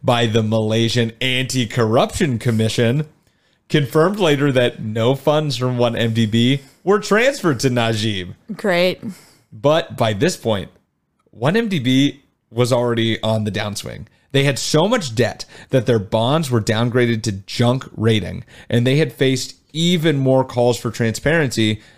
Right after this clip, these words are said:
Speaker 1: because they had changed their auditor four times in the past three years
Speaker 2: Oh,
Speaker 1: in twenty fifteen.
Speaker 2: wow. Oh, wow.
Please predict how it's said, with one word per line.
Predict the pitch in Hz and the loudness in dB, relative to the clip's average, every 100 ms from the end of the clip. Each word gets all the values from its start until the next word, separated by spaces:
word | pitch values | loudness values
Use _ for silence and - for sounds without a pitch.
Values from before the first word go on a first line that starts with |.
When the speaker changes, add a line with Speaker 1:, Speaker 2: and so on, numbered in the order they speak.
| _ - | _ -6
Speaker 1:
because | 117 110 | -2 0
they | 107 165 | 2 2
had | 214 147 | 2 -2
changed | - 131 147 160 | -2 0 2 2
their | 143 143 | 2 2
auditor | 131 123 147 175 160 | 2 2 4 2 2
four | - - 139 139 | -4 -2 2 4
times | 127 120 117 104 98 | 2 2 2 0 -2
in | |
the | 104 | -2
past | 110 107 - | -2 -2 -4
three | 120 117 | 0 2
years | 113 | 4
Speaker 2:
Oh, | 381 415 370 320 277 | 4 4 4 2 2
Speaker 1:
in | 254 | 2
twenty | 285 | 2
fifteen. | 285 269 | 2 2
Speaker 2:
wow. | 240 208 190 - | 2 2 2 0
Oh, | 277 311 269 | 2 2 2
wow. | 226 208 196 175 170 185 | 2 2 2 0 0 -2